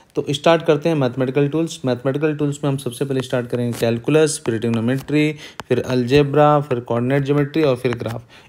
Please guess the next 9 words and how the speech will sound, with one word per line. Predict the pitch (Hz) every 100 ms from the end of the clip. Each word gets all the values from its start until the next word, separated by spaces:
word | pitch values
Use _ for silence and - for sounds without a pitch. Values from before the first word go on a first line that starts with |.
| -
इतने | 160 - 185
चीज़ों | 180 147 131 139
की | 143
requirement | 131 123 120 120 135 131
होती | 127 135 139
है | 143 143
अगर | 127 127
आपको | 120 117 113 - 139
physics | 123 117 120 - -